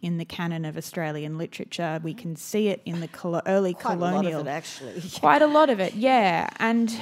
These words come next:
Speaker 1: you know, it's not to say that this, these kinds of, you know, acts of radical effrontery do justice to what has been done. They absolutely don't. But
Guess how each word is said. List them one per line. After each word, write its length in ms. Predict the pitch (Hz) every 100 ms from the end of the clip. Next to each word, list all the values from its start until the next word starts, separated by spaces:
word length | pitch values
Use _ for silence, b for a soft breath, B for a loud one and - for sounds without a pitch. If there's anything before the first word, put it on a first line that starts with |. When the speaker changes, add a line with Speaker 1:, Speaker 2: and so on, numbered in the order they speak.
| 226 226 B
Speaker 1:
you 160 | 247 240
know, 240 | 214 214 226
it's 200 | 233 254
not 260 | 285 294
to 120 | 254 240
say 520 | - 208 196 202 202
that 640 | 202 196 190 185 - - - b b b b b b b b _ _ _
this, 440 | 220 208 - - - _ -
these 280 | 240 247 220
kinds 520 | 214 233 220 208 220
of, 480 | 208 196 175 - - -
you 140 | 190
know, 100 | 185 -
acts 280 | 190 -
of 140 | 196 170
radical 380 | 180 180 185 175
effrontery 840 | - 294 269 220 190 185 175 - - _ - 233 190
do 240 | 240 226
justice 760 | 180 285 294 - 185 165 - -
to 520 | - 214 185 170 165 -
what 220 | 185 170
has 160 | 180
been 200 | - 170
done. 200 | 156 143
They 140 | 170 214
absolutely 560 | 240 - 214 202 196
don't. 500 | 175 240 196 120 - 220 B
But 340 | 220 208 208